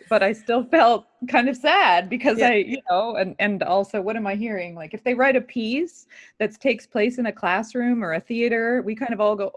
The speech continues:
Speaker 1: "Oh," 'cause we miss it.
Speaker 2: Well, I just got a, I got an email from a, a, a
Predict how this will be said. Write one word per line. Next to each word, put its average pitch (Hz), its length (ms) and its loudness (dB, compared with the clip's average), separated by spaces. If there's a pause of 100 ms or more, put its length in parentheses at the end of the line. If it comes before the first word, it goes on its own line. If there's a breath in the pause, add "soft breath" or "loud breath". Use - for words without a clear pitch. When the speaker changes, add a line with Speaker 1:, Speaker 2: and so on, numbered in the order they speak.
Speaker 1:
"Oh," - 1000 -4
'cause 269 160 0
we 294 100 6
miss 220 340 0
it. - 360 -10 (380 loud breath)
Speaker 2:
Well, 214 100 2
I 220 100 4
just 233 220 0
got 208 180 2
a, 185 240 2
I 180 140 2
got 185 180 -2
an 190 100 -2
email 180 340 -2
from 160 400 -4
a, 151 680 -4 (160)
a, 175 100 -4
a 147 40 -6